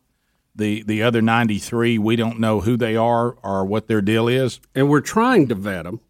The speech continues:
Speaker 1: Yeah.
Speaker 2: and there's an effort to vet 'em, but we had a report that one of the holding places, I think it was in Virginia, where they were taking Uber, Uber rides out of there.
Speaker 1: Yeah.
Speaker 2: <laughs> So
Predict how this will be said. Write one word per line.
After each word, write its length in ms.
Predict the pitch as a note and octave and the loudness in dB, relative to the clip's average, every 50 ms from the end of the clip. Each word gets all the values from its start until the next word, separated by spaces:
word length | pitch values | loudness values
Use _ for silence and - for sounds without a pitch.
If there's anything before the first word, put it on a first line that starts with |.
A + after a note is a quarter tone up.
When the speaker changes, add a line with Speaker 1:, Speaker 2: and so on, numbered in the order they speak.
| _ - | _ -8
Speaker 1:
Yeah. 140 | A2 G#2 | -4 0
Speaker 2:
and 100 | C3+ C#3+ | 0 2
there's 200 | C3+ D3 D3+ C3+ | 2 2 2 2
an 120 | C#3+ B2 B2+ | 0 -2 0
effort 400 | - F3 A#3 A#3 - C#3 A#2+ - | 0 0 0 0 -2 -4 -6 -4
to 60 | A#2 | -4
vet 260 | G#2 A2+ A2 A2 A2+ | -4 -2 -2 0 0
'em, 80 | C3 C#3+ | 2 2
but 180 | C3 B2+ A#2 | 2 2 0
we 180 | A2+ B2 D#3 E3+ | 2 0 0 2
had 200 | E3 F3+ E3 D#3+ | 2 2 2 2
a 40 | D3+ | 2
report 420 | C#3 B2+ - - E3+ E3+ E3 - | 0 0 2 2 2 2 2 0
that 180 | - B2+ A2 - | -2 -6 -6 -4
one 220 | B2 C3 D#3+ F#3 | -2 0 2 2
of 60 | E3 | 2
the 80 | B2 A#2 | 0 -2
holding 460 | G2 C#3 D3 F3+ G#3+ G#3+ D#3 A#2+ G#2 | -2 -2 -2 0 0 0 0 -2 -2
places, 560 | F#2+ - G#2+ G#2+ A2 G#2+ - - C3+ D3 - - _ _ _ _ _ _ _ _ - | -2 -2 -2 -2 -2 -4 -4 -6 -8 -10 -10 -14 _ _ _ _ _ _ _ _ -4
I 60 | G#2 | 0
think 200 | A#2+ F3+ A#3 - | 2 2 2 2
it 40 | E3+ | 0
was 100 | C3 C3 | 0 2
in 160 | C3+ C3+ B2 | 2 2 2
Virginia, 600 | A2+ A#2 G#2+ G2+ G#2+ C3 F3+ A3 F#3+ B2+ - - _ _ _ _ _ _ _ - | 2 -2 -2 -2 0 0 2 2 2 0 -2 -6 _ _ _ _ _ _ _ -6
where 180 | - B2 B2 B2 | -2 0 0 2
they 160 | B2 C3 C#3 | 2 2 2
were 160 | C3+ B2 A2+ | 2 0 0
taking 380 | - - D3+ D3 - - B2 B2 | 0 0 0 0 0 0 0 2
Uber, 480 | A#2 C#3 F#3+ F#3+ C3+ B2 G2+ - - - _ _ - | 4 4 4 2 0 -4 -6 -8 -14 -20 _ _ 0
Uber 240 | C#3 F3 G#3 E3+ C#3+ | 0 2 2 2 0
rides 380 | A#2 B2 C3 C#3+ D3+ D3+ C#3+ | 2 2 4 4 4 2 0
out 180 | D3+ D#3 F#3+ F#3+ | -2 -2 -2 -4
of 60 | B2+ | -6
there. 180 | F2+ D2 C#2 - _ _ | -8 -10 -12 -16 _ _
Speaker 1:
Yeah. 180 | - F#2+ F2+ E2 | -10 -10 -10 -8
Speaker 2:
<laughs> 80 | E2+ - - - - - - - - | -10 -12 -12 -14 -18 -14 -10 -10 -10
So 320 | - - - D#3 D#3 - | -10 -8 -6 -4 -4 -4